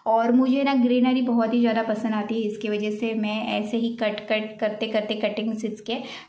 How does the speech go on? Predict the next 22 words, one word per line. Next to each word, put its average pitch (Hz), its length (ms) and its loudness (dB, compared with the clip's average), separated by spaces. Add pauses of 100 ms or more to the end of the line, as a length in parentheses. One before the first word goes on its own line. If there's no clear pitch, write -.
बस, 240 280 0
अ, 233 180 2
लगाती 226 460 2
रहती 233 300 2
हूँ 240 200 2
बॉटल 202 320 0
में। 220 360 -4 (960)
तो 254 100 0
अभी-अभी 285 560 2
मैंने 262 380 2
ये 254 460 2 (260)
एक, 254 400 -2
अ, 240 140 2
जो 247 200 -2
cutting 240 380 -2
है 240 180 -2
वो 233 160 -4
लगाया 226 420 -4
हुआ 240 220 -2
है 247 240 -4
यहाँ 226 480 -4
पे। 262 160 -8